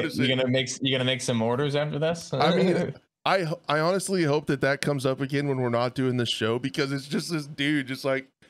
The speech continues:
Speaker 1: got his hand on his truck. He's sitting by his truck, and he's got a big old doobie, and he's just
Speaker 2: <laughs> I
Speaker 1: smoking
Speaker 2: wonder
Speaker 1: it.
Speaker 2: what he's
Speaker 1: I,
Speaker 2: saying.
Speaker 1: I, yeah, I gotta know what he's
Speaker 2: Yeah,
Speaker 1: saying,
Speaker 2: yeah.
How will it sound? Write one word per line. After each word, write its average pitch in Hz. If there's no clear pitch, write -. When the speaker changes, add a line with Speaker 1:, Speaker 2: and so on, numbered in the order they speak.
Speaker 1:
got 147
his 135
hand 139
on 147
his 139
truck. 143
He's 131
sitting 147
by 135
his 123
truck, 135
and 143
he's 143
got -
a 202
big 175
old 175
doobie, 170
and 151
he's 143
just 175
Speaker 2:
<laughs> -
I 208
Speaker 1:
smoking 151
Speaker 2:
wonder 196
Speaker 1:
it. -
Speaker 2:
what 190
he's 185
Speaker 1:
I, 165
Speaker 2:
saying. 139
Speaker 1:
I, 160
yeah, 160
I 151
gotta 165
know 156
what 160
he's 117
Speaker 2:
Yeah, 104
Speaker 1:
saying, 135
Speaker 2:
yeah. 110